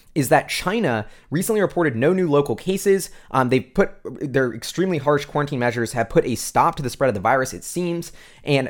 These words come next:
Shanghai is up and running. Elon Musk recently tweeting, "China is operating normally across hundreds of suppliers and all of Tesla Shanghai." This is huge because Tesla is geographically diverse. Yes, Fremont and New York are shutting down, but that new gigafactory in China is ramping up. And this is something that didn't exist last year.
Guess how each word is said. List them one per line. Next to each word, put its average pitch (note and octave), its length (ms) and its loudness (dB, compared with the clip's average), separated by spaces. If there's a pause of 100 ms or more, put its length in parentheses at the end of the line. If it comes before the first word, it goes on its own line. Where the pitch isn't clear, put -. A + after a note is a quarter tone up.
Shanghai D#3 400 0
is B2+ 100 0
up C3 140 2
and G#2 140 -2
running. D#3 320 2
Elon A#2+ 220 0
Musk C#3 260 0 (100)
recently A#2+ 400 -4
tweeting, D#3 360 -2 (240)
"China F3 300 0
is E3+ 120 0
operating C#3 440 4
normally C3+ 360 4
across A#2 300 2
hundreds F#3 380 0
of B2 80 2
suppliers A#2 520 2
and C3 180 -2
all D3 220 6
of D3+ 80 0
Tesla C#3 320 2
Shanghai." A#2+ 440 0
This A2+ 220 -4
is D#3+ 220 -2
huge F#3+ 480 -4
because C#3 200 0
Tesla D3 540 2 (260)
is C#3+ 140 0
geographically E3+ 540 4
diverse. B2 440 6
Yes, D#3+ 220 2
Fremont E3+ 500 0
and A#2+ 220 -2
New C3+ 60 0
York F3+ 200 0
are E3+ 60 -4
shutting B2 300 0
down, D#3+ 320 2 (260)
but C3+ 80 -2
that D#3+ 160 8
new E3+ 100 0
gigafactory D#3+ 640 0
in A#2 140 -4
China E3 480 0
is A2+ 180 -2
ramping C#3+ 480 -2
up. - 280 2
And C3 80 -4
this C#3 100 -6
is E3 80 -4
something E3 160 -2
that A2 140 -2
didn't D#3+ 160 0
exist C#3+ 340 -2
last D#3 300 -6
year. A#2 260 0